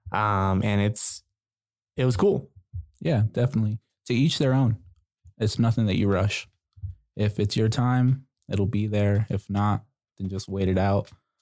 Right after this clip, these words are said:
Speaker 2: But, you know, definitely the only thing that I can recommend is if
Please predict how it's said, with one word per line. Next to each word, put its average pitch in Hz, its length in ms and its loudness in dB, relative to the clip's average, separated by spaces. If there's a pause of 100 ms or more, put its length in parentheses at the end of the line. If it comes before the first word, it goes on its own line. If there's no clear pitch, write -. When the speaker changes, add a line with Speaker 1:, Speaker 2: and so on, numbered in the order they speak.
(220)
Speaker 2:
But, 92 240 -2 (480)
you 107 80 0
know, 107 160 2
definitely 117 800 0
the 107 120 2
only 117 240 0
thing 120 220 -4
that 110 100 0
I 107 80 2
can 123 260 2
recommend 117 460 2
is 104 240 2
if 107 180 -6